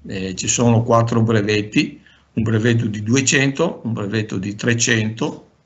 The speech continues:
un brevetto di quattrocento e un brevetto di seicento. Una volta terminati tutti e quattro, mandi su in Francia a chi organizza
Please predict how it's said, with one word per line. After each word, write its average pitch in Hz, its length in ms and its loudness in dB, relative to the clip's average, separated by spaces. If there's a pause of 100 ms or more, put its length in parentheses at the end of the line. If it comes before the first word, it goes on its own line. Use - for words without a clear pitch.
(120)
un 120 160 4
brevetto 117 520 2
di 120 140 -4
quattrocento 135 880 -2
e 127 80 -6
un 131 80 -2
brevetto 98 420 -2
di 101 140 -2
seicento. 95 800 -2 (480)
Una 147 200 6
volta 156 680 2 (400)
terminati 120 680 -2
tutti 156 240 -12
e 196 100 -2
quattro, 113 520 -4
mandi 139 420 -2
su 120 520 -4
in 98 360 -8
Francia 113 760 0 (360)
a - 100 -16
chi - 160 -8
organizza 107 760 -4